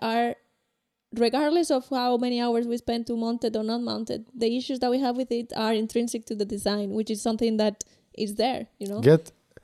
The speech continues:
Speaker 2: uh, can you still get the Resivolt one?
Speaker 1: I didn't see it in a long time. But
Speaker 2: I
Speaker 1: it's
Speaker 2: don't
Speaker 1: not
Speaker 2: know.
Speaker 1: the same thing. It's not the same thing because it's Polaroid. I want to make one with Fuji. Fuji, like, the, the, my whole thing with getting this is that we can shoot Fuji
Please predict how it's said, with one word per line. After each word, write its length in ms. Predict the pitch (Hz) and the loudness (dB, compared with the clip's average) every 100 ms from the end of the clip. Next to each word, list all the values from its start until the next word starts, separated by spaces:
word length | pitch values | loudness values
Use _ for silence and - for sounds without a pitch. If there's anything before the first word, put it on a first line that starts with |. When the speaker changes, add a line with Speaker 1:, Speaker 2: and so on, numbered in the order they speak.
| _ _ _ _ | _ _ _ _
Speaker 2:
uh, 120 | 139 - | 0 6
can 140 | 175 | 8
you 100 | 247 | 10
still 220 | 262 294 | 8 4
get 180 | 240 214 | 4 4
the 60 | 160 | 6
Resivolt 640 | 139 127 139 165 165 175 - | 8 8 8 8 6 6 6
one? 260 | 185 208 196 - _ - _ _ _ _ _ _ | 4 4 -2 -14 _ -20 _ _ _ _ _ _
Speaker 1:
I 240 | - 247 | -4 0
didn't 280 | 247 262 254 | 2 0 -2
see 200 | 247 233 | -4 -2
it 120 | 220 226 | -2 -2
in 80 | 226 | -6
a 40 | 226 | -4
long 120 | 226 226 | -6 -6
time. 280 | 240 226 247 | -6 -6 -2
But 100 | 269 | 2
Speaker 2:
I 40 | |
Speaker 1:
it's 60 | 320 | 4
Speaker 2:
don't 80 | 370 | 4
Speaker 1:
not 60 | |
Speaker 2:
know. 60 | - | 4
Speaker 1:
the 80 | 370 | 2
same 240 | 381 359 | 0 -2
thing. 460 | 339 370 359 330 262 | -2 -2 0 -4 -4
It's 220 | 285 294 | -4 -4
not 140 | 302 320 | -2 -4
the 80 | 330 | -4
same 180 | 247 | -6
thing 140 | 330 339 | -4 -4
because 220 | 311 311 | -4 -4
it's 100 | 285 | -4
Polaroid. 540 | - 302 311 277 247 - | -4 -2 0 -2 -4 -8
I 160 | - 269 | -6 -6
want 220 | 285 302 | -4 -6
to 80 | 294 | -6
make 200 | 285 285 | -6 -6
one 280 | 254 269 269 | -4 -6 -2
with 160 | 262 254 | -2 -2
Fuji. 400 | 294 254 226 - _ _ _ _ _ _ _ _ _ | -2 -2 -4 -8 _ _ _ _ _ _ _ _ _
Fuji, 440 | - 294 320 339 302 | -6 0 2 0 -2
like, 300 | 240 254 240 | -2 -2 -2
the, 160 | 226 254 - - | 0 -2 -4 -12
the, 140 | 226 | -8
my 280 | 240 247 247 254 | -4 -2 -4 -4
whole 220 | - 381 | -2 -2
thing 220 | 370 359 | 0 -2
with 160 | 320 254 | -2 -2
getting 320 | 277 277 254 | -2 -2 -2
this 300 | 247 285 - - | -2 -2 -4 -6
is 160 | 269 | -6
that 160 | 247 247 | -4 -4
we 120 | 262 | -4
can 200 | 269 277 | -4 -6
shoot 340 | 269 - 285 - | -6 -6 -6 -8
Fuji 460 | - - 277 269 | -14 -4 -2 -2